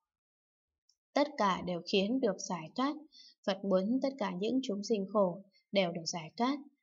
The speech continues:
tức cũng là lìa khổ được vui. Tịnh Quang Thần biết rõ môn này, cảnh giới môn giải thoát này, vị Tịnh Quang Trang Nghiêm chủ phong thần thấy rõ được. Nghiệp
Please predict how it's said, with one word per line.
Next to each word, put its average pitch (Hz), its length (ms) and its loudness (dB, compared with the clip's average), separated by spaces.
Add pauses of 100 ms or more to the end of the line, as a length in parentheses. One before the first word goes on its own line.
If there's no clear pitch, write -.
(140)
tức 294 160 4
cũng 302 260 4
là 190 360 2
lìa 180 320 -2
khổ 180 340 2
được 175 220 -8
vui. 202 380 2 (580)
Tịnh - 280 0
Quang 277 220 2 (100)
Thần 175 340 0
biết 220 180 0
rõ 233 360 0
môn 190 260 2
này, 175 240 -2 (480)
cảnh 190 200 -2
giới 190 260 0
môn 226 240 2
giải 190 260 -6
thoát 240 160 -2
này, 190 320 -2 (340)
vị 196 420 4
Tịnh 214 140 -2
Quang 285 200 0
Trang 285 280 0
Nghiêm 285 280 4
chủ 220 140 -2 (220)
phong 202 200 -4
thần 165 360 -4
thấy 180 280 -2
rõ 233 280 -2
được. 175 180 -2 (840)
Nghiệp 202 180 6